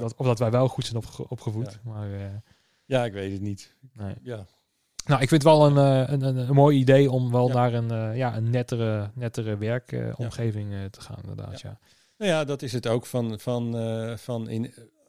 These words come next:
Speaker 2: laten we zeggen, aan de werkkant. Eh, als ik,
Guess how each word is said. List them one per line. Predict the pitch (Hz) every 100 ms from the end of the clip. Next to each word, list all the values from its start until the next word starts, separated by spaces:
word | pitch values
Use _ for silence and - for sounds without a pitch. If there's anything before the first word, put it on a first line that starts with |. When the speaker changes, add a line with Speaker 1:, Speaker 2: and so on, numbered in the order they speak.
| _ _ _ _ _
Speaker 2:
laten | - 127
we | 113
zeggen, | 123 123
aan |
de | 104
werkkant. | 98 131 135 - 90 110 - _ _ _ _ _ _ _ _ _ _ _ _ _
Eh, | 131 131 131 131 127 127 127 127 131
als | 139 147
ik, | 160 - - -